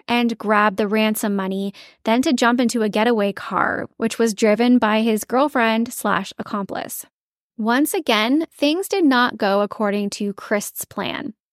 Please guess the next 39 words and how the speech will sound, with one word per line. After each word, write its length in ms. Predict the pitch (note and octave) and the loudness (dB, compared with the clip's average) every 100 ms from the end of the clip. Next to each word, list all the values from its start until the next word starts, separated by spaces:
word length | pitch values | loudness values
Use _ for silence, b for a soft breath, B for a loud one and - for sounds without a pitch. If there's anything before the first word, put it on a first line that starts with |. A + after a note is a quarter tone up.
| _ _ - | _ _ -2
Robert 380 | A3 B3+ D4+ | 0 4 2
Mackle 480 | B3 A#3 A#3+ D4+ D#4+ b b b | 4 0 0 -2 -2 b b b
carefully 500 | - E4 F4 F#4+ F#4 | -2 0 0 0 0
left 380 | E4 C4 B3+ - | 2 2 0 -2
the 100 | C#4 | 0
ransom 440 | A#3+ A3 G#3+ A#3+ | 0 0 0 0
money 280 | A3 G3+ G#3+ | 0 0 -2
where 280 | G#3 G3+ G3 | 0 0 0
he 120 | G3+ | 0
was 220 | G3 G3 | -2 -2
instructed 560 | F#3+ F#3 - D4 - A3+ | -4 -8 -4 -4 -2 -4
to, 360 | - F#3 - - B B B | -4 -4 -4 -8 B B B
but 240 | B3 A#3+ G#3 | -2 -2 2
right 300 | A3 C4 D#4+ | 2 2 2
as 140 | A#3+ G#3+ | -2 0
that 180 | A#3 G#3+ | 0 0
happened, 580 | G#3 G3 C#4+ D#4 E4+ - _ _ - | -2 -2 -2 -2 -2 -6 _ _ -8
two 240 | D4 E4+ | -2 -2
police 420 | - G4 C4 A#3+ | -2 0 0 0
officers 760 | C4 C4+ D4 - D#4 D#4+ D#4 - _ - | -2 0 -4 -2 -2 -2 -4 -10 _ -2
just 220 | A#3+ C#4 | 0 2
so 120 | D4+ | 2
happened 340 | C#4 C#4 C#4+ C#4 | 4 2 4 2
to 80 | |
drive 320 | A#3+ B3 A#3+ G#3+ | 4 2 2 2
by, 300 | G3 - - - | 0 0 -8 -2
and 340 | A3 A3 G#3+ - | 2 2 0 -6
Christ 460 | - D4+ G4+ - _ _ - | -2 0 0 -8 _ _ -2
thought 160 | C4+ C#4+ | -2 0
that 120 | C#4 | 0
he 100 | B3 | 0
was 160 | A#3 | 0
being 240 | - G3+ G3 | -2 -4 -4
set 220 | - - | -4 -6
up. 200 | - - _ _ _ _ _ _ _ _ | -6 -10 _ _ _ _ _ _ _ _
He 260 | - C4 C#4 | 0 2 2
fled 460 | - A#3 G#3+ A3+ | 0 0 2 2
on 240 | G#3+ G#3+ G#3 | 2 0 0
foot, 400 | - G3+ - | -2 -2 -2